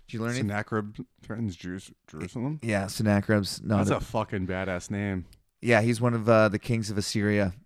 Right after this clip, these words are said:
Speaker 2: Okay, right on.
Speaker 1: The Assyrians were fucking brutal, dude. They made, uh, like, basically totem poles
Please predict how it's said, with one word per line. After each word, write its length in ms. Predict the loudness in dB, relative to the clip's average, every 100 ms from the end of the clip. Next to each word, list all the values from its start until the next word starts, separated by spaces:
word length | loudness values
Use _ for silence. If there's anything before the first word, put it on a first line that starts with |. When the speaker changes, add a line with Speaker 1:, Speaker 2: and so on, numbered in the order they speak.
| _ -10
Speaker 2:
Okay, 400 | -8 -6 -6 -6 -12
right 260 | -10 -8 -6
on. 220 | -4 -6 -10 _ _
Speaker 1:
The 120 | 0
Assyrians 580 | 0 2 4 4 4 2
were 80 | -2
fucking 360 | 2 0 0 -2
brutal, 260 | 0 2 2
dude. 220 | 0 0
They 100 | 0
made, 340 | 2 2 0 -2
uh, 400 | 0 2 2 -2 -8 _ _ _ _ _ _ -2
like, 260 | -2 2
basically 420 | 2 4 2 2
totem 420 | 2 4 6 4 6
poles 440 | 8 8 6 0